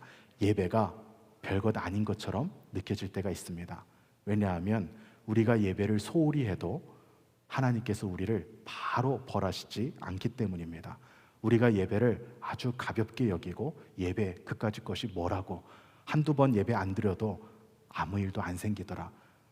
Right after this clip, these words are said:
한두 번뿐만이 아니라 몇 년 동안 예배에 제대로 집중해서 하나님 앞에 영광 올려드리지 않아도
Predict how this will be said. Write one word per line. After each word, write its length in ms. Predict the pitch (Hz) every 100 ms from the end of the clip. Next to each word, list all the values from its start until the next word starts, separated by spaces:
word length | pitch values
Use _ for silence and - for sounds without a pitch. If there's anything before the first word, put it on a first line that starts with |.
| _
한두 260 | - 135
번뿐만이 520 | 135 135 127 127 123 123
아니라 420 | 90 95 104 95 113
몇 160 | 95
년 280 | 95 120 139
동안 360 | 135 117 120 101
예배에 540 | 87 92 92 87 147 - - - - _ _ _ _
제대로 360 | - 107 110 113
집중해서 500 | - - 117 107 117
하나님 240 | 117 107
앞에 180 | 104 110
영광 320 | 90 98 104
올려드리지 520 | 101 98 95 92 -
않아도 540 | - 90 101 110 104